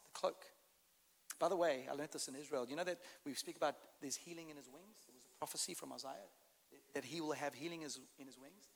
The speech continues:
The edge of a garment, the, if you look at the root word, um,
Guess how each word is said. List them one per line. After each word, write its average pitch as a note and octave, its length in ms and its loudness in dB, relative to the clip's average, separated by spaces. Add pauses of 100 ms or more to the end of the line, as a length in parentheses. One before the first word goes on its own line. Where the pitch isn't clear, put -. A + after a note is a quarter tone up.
(360)
The - 220 -4
edge G3+ 140 2
of F3+ 80 4
a D#3 60 2
garment, D#3 560 0 (180)
the, D3+ 140 -6
if - 100 -12
you E3+ 80 -8
look D#3+ 80 -12
at - 120 -12
the C#3 180 -2
root A#2+ 160 0
word, D#3 340 2 (400)
um, C3+ 180 -12